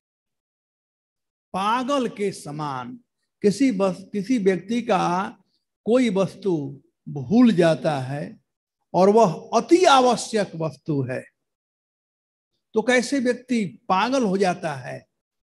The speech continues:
जो मिलता है उससे पूछता है, "क्या आपने देखा है?" जिनसे नहीं पूछना चाहिए उनसे भी पूछता है, अपने दुश्मनों से भी पूछता है,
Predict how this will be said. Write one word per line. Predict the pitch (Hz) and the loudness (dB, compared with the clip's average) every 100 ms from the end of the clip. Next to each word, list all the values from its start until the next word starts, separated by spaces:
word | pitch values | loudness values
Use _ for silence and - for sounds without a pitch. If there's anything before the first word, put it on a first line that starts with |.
| - | -10
जो | 147 262 302 | 2 6 8
मिलता | 254 247 214 233 214 | 10 8 6 4 4
है | 202 | 4
उससे | 220 226 - 294 | 2 -2 -2 -2
पूछता | - 208 190 - 160 | 0 -2 -2 -2 -2
है, | 147 143 135 _ _ | -2 -8 -12 _ _
"क्या | 180 | -2
आपने | 170 180 175 | 0 0 -2
देखा | 147 156 - 175 | -2 -4 -4 -6
है?" | 131 - _ _ _ _ _ _ _ _ _ _ _ - | -6 -12 _ _ _ _ _ _ _ _ _ _ _ -6
जिनसे | 160 269 262 277 277 | 4 6 6 2 2
नहीं | 240 240 285 339 | 4 6 6 6
पूछना | 330 277 262 285 | 2 -2 0 0
चाहिए | 285 277 269 302 | 0 0 2 2
उनसे | 269 254 240 - 247 | 2 2 0 0 2
भी | 254 277 | 2 2
पूछता | 220 - - 165 | -2 -10 -6 -6
है, | 131 139 135 _ _ _ - | -6 -10 -14 _ _ _ -2
अपने | 220 294 269 | 2 2 4
दुश्मनों | 240 240 269 320 330 | 4 4 6 8 8
से | 262 262 | 8 4
भी | 226 190 | 4 2
पूछता | 175 - 139 | -4 -4 -8
है, | 127 127 | -8 -14